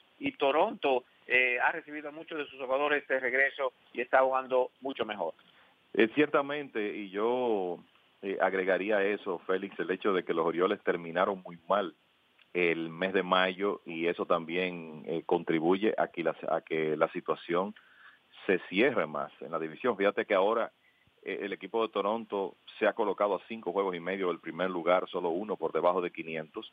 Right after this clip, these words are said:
Speaker 2: a pesar de que está en el sótano, después de, eh, verse en una situación complicada al principio de temporada. Y creo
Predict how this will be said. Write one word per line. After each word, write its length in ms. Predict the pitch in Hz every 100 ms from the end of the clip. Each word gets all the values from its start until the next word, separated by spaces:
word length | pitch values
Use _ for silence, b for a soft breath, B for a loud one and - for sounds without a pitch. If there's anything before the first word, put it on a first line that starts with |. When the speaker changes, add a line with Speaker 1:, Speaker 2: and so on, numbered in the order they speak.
| b b b b
Speaker 2:
a 60 |
pesar 220 | - 73 90
de 80 |
que 60 | 90
está 180 | - 87
en 100 | 85
el 100 | 82
sótano, 500 | - 104 - 90 107
después 440 | 82 - 85 90 90
de, 340 | 87 80 73 _ _ _ b b -
eh, 180 | - 78
verse 760 | 85 92 92 92 85 78 73 -
en 160 | - 87
una 100 | 90
situación 380 | - 80 90
complicada 580 | 82 82 82 80 82 82
al 80 | 82
principio 460 | - 73 85 85 82
de 60 |
temporada. 580 | - 80 82 80 82 76
Y 40 |
creo 300 | 76 98 101